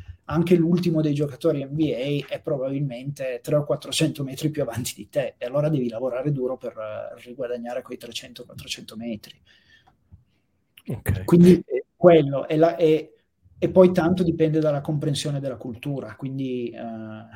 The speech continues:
Speaker 1: stare zitto, ascoltare e cercare di decodificare il più in fretta possibile le dinamiche sociali, e ovviamente poi ci sono dinamiche politiche interne delle aziende, eccetera, eccetera, dettate dalle consuetudini sociali.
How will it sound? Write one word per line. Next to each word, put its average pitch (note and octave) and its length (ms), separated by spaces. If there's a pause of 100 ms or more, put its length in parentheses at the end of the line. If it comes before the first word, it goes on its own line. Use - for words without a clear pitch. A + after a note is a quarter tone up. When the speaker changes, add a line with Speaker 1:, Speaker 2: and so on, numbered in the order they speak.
(140)
Speaker 1:
stare D3+ 400
zitto, D3+ 300
ascoltare C3+ 920
e B2+ 100
cercare - 440
di B2 460 (320)
decodificare D#3 920
il C#3 60
più C#3 120
in C#3 60
fretta D3 320
possibile D3+ 580
le C3 140
dinamiche B2+ 520
sociali, B2+ 840
e A2+ 260 (460)
ovviamente E3 420
poi D#3 120
ci D3 100
sono C#3 120
dinamiche C#3 380
politiche C#3 480
interne C3 400
delle B2 180
aziende, C#3 540
eccetera, - 320
eccetera, - 580 (160)
dettate D3+ 760
dalle C3+ 280
consuetudini C3+ 600
sociali. C3+ 540